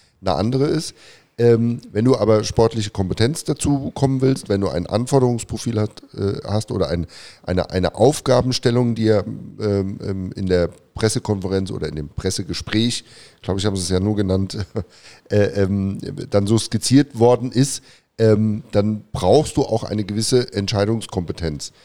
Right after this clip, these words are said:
Ähm, und du kannst jetzt nicht neben dem Manager einen zweiten Manager installieren. Das geht nun mal auch nicht.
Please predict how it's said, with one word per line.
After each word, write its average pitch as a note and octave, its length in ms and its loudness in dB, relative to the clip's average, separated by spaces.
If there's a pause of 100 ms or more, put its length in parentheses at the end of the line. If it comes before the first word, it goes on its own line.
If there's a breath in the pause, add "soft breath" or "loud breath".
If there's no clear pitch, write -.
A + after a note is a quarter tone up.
(320 soft breath)
Ähm, G2 320 2
und A2 200 0
du A2 80 0
kannst A2+ 340 0
jetzt A2 240 -2
nicht A2+ 260 -2
neben A#2 220 4
dem A2 120 4
Manager A2+ 440 2
einen A2+ 100 -4
zweiten D3+ 260 2
Manager E2 380 -2
installieren. D#2 400 -6
Das E2+ 140 -4
geht A2+ 180 -6
nun A#2 120 2
mal A2 80 4
auch G#2+ 260 -4
nicht. D#2 260 -8